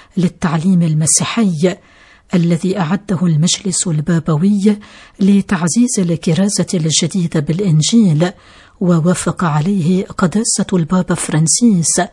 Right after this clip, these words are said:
في آذار مارس ألفين وعشرين،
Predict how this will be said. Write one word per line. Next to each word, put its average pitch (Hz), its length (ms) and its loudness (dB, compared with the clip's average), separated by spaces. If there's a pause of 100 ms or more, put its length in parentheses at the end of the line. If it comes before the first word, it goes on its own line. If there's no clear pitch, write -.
(360)
في 185 340 -2
آذار 165 360 0
مارس 190 540 0 (500)
ألفين 214 640 2
وعشرين، 165 920 0